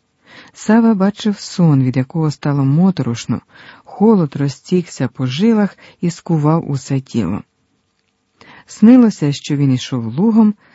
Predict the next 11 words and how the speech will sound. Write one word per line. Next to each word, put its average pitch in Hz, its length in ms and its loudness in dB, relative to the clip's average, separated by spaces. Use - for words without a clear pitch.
раптом 220 480 0
його 190 280 0
вхопив 180 540 -4
пазурами 190 680 0
хижий 180 540 -2
двоголовий 160 720 0
орел 185 360 0
і 113 60 -4
поніс 127 400 -2
над 160 140 -4
землею. 175 560 0